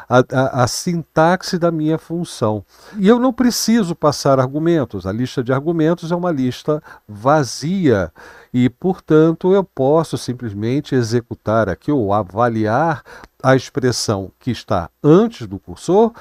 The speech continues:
com Ctrl X, Ctrl E, e olha ali embaixo no mini buffer, o que apareceu foi salve simpatia. Se eu quiser uma descrição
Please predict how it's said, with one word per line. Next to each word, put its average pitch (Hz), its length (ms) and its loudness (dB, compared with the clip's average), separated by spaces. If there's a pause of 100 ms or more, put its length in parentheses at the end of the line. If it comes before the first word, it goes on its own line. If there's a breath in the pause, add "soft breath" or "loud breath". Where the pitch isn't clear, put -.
(220 loud breath)
com 120 220 -2
Ctrl 127 600 0
X, 87 500 -10
Ctrl 98 720 -6
E, 226 220 4 (360 loud breath)
e 143 120 0
olha 165 240 2
ali 131 180 0
embaixo 107 520 -4
no 101 180 -8
mini 92 260 -8
buffer, 156 480 -2
o 147 60 -8
que - 140 -6
apareceu 135 760 -2 (300 loud breath)
foi 160 280 -4
salve 110 680 -2 (180 soft breath)
simpatia. 95 1080 -6 (460 loud breath)
Se - 220 2
eu 233 100 6
quiser 170 500 4 (320 loud breath)
uma 151 300 4
descrição 190 1300 2